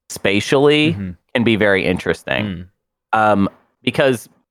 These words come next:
Speaker 1: basically, if, if you have a light source that you can play with, the, not only do the, does that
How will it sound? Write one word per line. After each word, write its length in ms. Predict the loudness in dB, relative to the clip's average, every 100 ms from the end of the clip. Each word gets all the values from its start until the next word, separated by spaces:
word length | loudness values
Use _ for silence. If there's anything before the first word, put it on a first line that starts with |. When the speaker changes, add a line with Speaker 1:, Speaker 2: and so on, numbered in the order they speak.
| _ _ _
Speaker 1:
basically, 800 | 0 0 0 0 2 4 2 0 0
if, 280 | -2 -2 -4 -6
if 160 | 0
you 60 | 2
have 80 | 2
a 60 |
light 360 | 2 2 2 -2
source 440 | 0 2 2 0
that 100 | -4
you 80 | -2
can 140 | -2 0
play 260 | 2 4
with, 360 | 6 4 2 _ _ _ _ _ 2
the, 260 | 4 6 4
not 220 | 2 2
only 460 | 2 4 4 2
do 200 | 2 0
the, 380 | 2 4 4 0 -8 _
does 180 | -2 0
that 360 | 0 0 -4